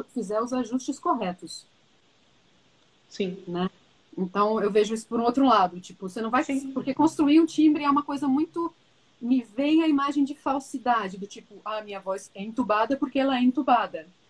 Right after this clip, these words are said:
Speaker 1: né? E não é isso. Não é
Speaker 2: Não,
Speaker 1: isso.
Speaker 2: não, não, não, não, não quis dizer isso. Eu quis dizer esse burilar, o burilar do timbre. Acho que eu vou me expressar melhor.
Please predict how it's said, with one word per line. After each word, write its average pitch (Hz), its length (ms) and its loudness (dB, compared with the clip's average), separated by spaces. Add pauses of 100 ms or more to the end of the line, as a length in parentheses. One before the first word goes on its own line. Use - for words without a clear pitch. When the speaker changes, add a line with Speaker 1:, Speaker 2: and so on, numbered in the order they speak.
(200)
Speaker 1:
né? 247 280 2 (360)
E 226 100 -4
não 254 140 2
é 415 120 2
isso. 320 560 2 (540)
Não 190 140 -10
é 202 100 -2
Speaker 2:
Não, 262 160 6
Speaker 1:
isso. 247 80 4
Speaker 2:
não, 233 120 4
não, 185 100 0
não, 170 120 -2
não, 170 140 -6
não 190 160 -4
quis 208 160 -2
dizer 190 240 -2
isso. - 180 -12 (320)
Eu 185 80 0
quis 233 160 4
dizer 214 340 4
esse 208 260 4
burilar, 196 880 4
o - 20 -8
burilar 175 460 0
do 143 100 -6
timbre. 123 300 -8
Acho 143 120 -6
que - 60 -10
eu 160 60 -10
vou 175 320 -4
me 180 60 -2
expressar 165 440 -4
melhor. 131 280 -8